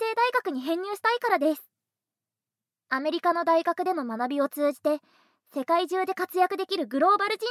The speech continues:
材になりたいと思います。第三に、えー、正直に言いますと、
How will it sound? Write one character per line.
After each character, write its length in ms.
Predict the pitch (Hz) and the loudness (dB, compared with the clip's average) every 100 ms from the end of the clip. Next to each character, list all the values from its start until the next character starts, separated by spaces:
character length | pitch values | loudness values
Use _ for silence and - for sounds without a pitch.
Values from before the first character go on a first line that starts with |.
| 494 | -2
材 140 | 466 | -2
に 80 | 311 | 0
な 120 | 254 | -4
り 100 | 330 | -4
た 120 | 403 440 | -2 -2
い 40 | |
と 140 | 440 | 0
思 140 | 349 302 | 0 0
い 80 | 294 | -2
ま 140 | 349 | -4
す。 60 | - _ _ _ _ _ _ _ _ _ _ _ _ _ _ _ _ - | -6 _ _ _ _ _ _ _ _ _ _ _ _ _ _ _ _ -8
第 80 | 370 554 480 | -2 -2 0
三 220 | 415 339 | -2 -2
に、 240 | 381 320 - - - _ _ _ _ _ _ _ _ _ _ _ _ - | -4 -8 -12 -20 -20 _ _ _ _ _ _ _ _ _ _ _ _ -16
え 40 | 330 | -10
ー、 300 | 320 294 285 247 214 208 _ - _ _ _ _ 311 | -6 -6 -6 -8 -12 -18 _ -20 _ _ _ _ -14
正 140 | - 320 370 | -6 -4 -2
直 280 | 381 403 370 | -4 -6 -6
に 300 | 277 262 233 | -4 -4 -4
言 80 | 247 | -6
い 40 | |
ま 180 | 247 262 | -4 -6
す 80 | - | -6
と、 100 | 254 | -6